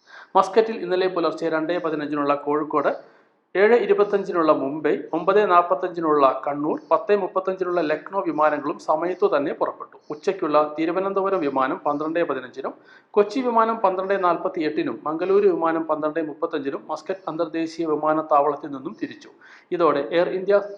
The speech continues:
എക്സ്പ്രസ് സർവീസുകൾ സാധാരണ നിലയിലായി. സമരം മൂലം യാത്രക്കാർക്ക് ടിക്കറ്റുകൾ റീഫണ്ടിനായി ആവശ്യപ്പെടുകയോ യാത്രാ തീയതി മാറ്റുകയോ ചെയ്യാവുന്നതാണ്. അതിനിടെ സർവീസുകൾ പുനരാരംഭിച്ചതിന്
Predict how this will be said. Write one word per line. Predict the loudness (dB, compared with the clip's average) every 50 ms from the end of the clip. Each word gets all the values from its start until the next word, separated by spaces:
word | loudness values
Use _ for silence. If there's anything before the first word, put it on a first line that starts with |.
| -18 -20 _ _
എക്സ്പ്രസ് | -6 -6 -6 -8 -8 -8 -4 -2
സർവീസുകൾ | -2 -2 -2 -2 -6 -6 -4 -6 -6
സാധാരണ | -6 0 2 4 4 6 6 6 6 6 4 0
നിലയിലായി. | -4 -4 -6 -6 -8 -8 -10 -14 -16 -16 _ _ -20 2 4
സമരം | 6 6 8 8 8 6
മൂലം | 6 4 6 6 6 4 4 4
യാത്രക്കാർക്ക് | 2 4 4 4 0 4 4 2 2 4 0 -4 -2 -4
ടിക്കറ്റുകൾ | -8 -2 -2 -2 -2 -2 -4 -4 -2 -2 -4
റീഫണ്ടിനായി | -8 -2 -2 -2 0 0 0 0 0 0 2 2
ആവശ്യപ്പെടുകയോ | 2 2 2 0 -6 -4 -2 -2 -2 -2 -2 -4 -4 -6 -4 2
യാത്രാ | 4 4 4 8 6 6 6 6
തീയതി | 0 -2 -2 -2 -4 -8 -2
മാറ്റുകയോ | -2 -2 0 0 -2 -2 -2 -2 -2 -4
ചെയ്യാവുന്നതാണ്. | -6 -8 -4 0 0 2 0 0 -4 0 2 2 0 0 -4 -14 _ -20 -20 -20 _ _ 0
അതിനിടെ | 0 0 0 0 -2 -2
സർവീസുകൾ | -2 2 2 2 2 2 -4 -4 -2 0 2 2 2
പുനരാരംഭിച്ചതിന് | 2 0 -2 2 4 6 6 6 4 2 -2 -6 -6 -4 -4 -2 -2